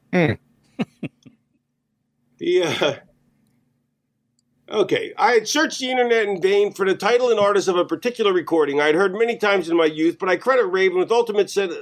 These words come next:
Speaker 2: ultimately setting me on the right track. The song turned out to be "Wishing on a Star," although it was the Cover Girls rendition that I had in mind.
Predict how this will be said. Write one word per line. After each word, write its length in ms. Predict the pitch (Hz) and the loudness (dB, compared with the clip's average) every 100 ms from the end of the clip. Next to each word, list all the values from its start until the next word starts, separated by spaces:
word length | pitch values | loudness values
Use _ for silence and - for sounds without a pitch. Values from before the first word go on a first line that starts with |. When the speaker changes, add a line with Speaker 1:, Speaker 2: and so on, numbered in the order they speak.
| - | -2
Speaker 2:
ultimately 460 | 220 214 208 202 | -2 0 -2 -2
setting 300 | 175 202 196 | -2 0 2
me 100 | 190 | 2
on 60 | 185 | 2
the 80 | 180 | 2
right 200 | 170 156 | 0 -2
track. 380 | - 214 214 - _ _ _ _ - | 0 0 0 -6 _ _ _ _ -8
The 60 | |
song 360 | 156 277 269 240 | -4 0 0 2
turned 200 | 233 220 | 2 2
out 160 | 214 | 2
to 80 | 208 | 0
be 140 | 196 190 | -2 0
"Wishing 400 | 277 277 262 240 | 0 0 0 2
on 160 | 226 | 2
a 60 | 202 | 2
Star," 480 | - - 190 190 190 | 0 0 2 4 4
although 240 | 185 190 | 2 2
it 60 | 190 | 0
was 100 | 160 | 0
the 80 | 170 | -2
Cover 320 | 247 240 208 | -2 0 2
Girls 280 | 196 196 151 | 2 0 0
rendition 520 | 175 156 175 - 165 | 0 2 0 0 -2
that 100 | 151 | 0
I 120 | 147 | 0
had 180 | 147 151 | 2 0
in 80 | 147 | -2
mind. 440 | 180 185 175 160 | 0 0 0 -2